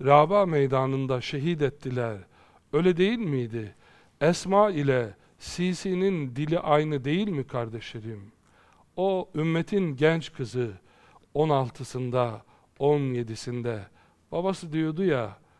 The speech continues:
Kızım, seni rüyamda gördüm. Üzerinde beyaz kıyafetler vardı. Dedim ki sana, 'Esma, düğünün mü var? Üzerindeki senin duan mı?' dedim.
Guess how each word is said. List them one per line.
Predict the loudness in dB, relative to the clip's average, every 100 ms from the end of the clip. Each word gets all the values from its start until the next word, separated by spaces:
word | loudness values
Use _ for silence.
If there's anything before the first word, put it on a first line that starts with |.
| _ -8
Kızım, | -4 0 0 0 -6 -14 _ _ _ _ _ _ _ _ _ _ _ _ _ _
seni | -6 -4 0
rüyamda | 4 4 4 2
gördüm. | 0 -2 -2 -6 -10 -14 _ _ _ _ -20 -20 _ _
Üzerinde | -6 0 0 2 0 2
beyaz | 2 2
kıyafetler | 0 0 0 0 -4 0 2 2
vardı. | 0 -4 -6 -12 -18 _ _ _ _ _ _
Dedim | -2 0 0 -2
ki | -8
sana, | -6 -4 -4 -10 -16 _ _ _ _ _ _
'Esma, | -4 -2 -4 -4 -6 -12 -20 _ _ _ _ _
düğünün | -4 -2 0 -2
mü | -2 -4
var? | -2 -4 -8 -16 _ _ _ _
Üzerindeki | -8 -4 -2 -2 -2 -6 -8
senin | -8 -6 -6 -6
duan | -8 -2 0 2
mı?' | 0 -6 -8
dedim. | -8 -10 -10 -14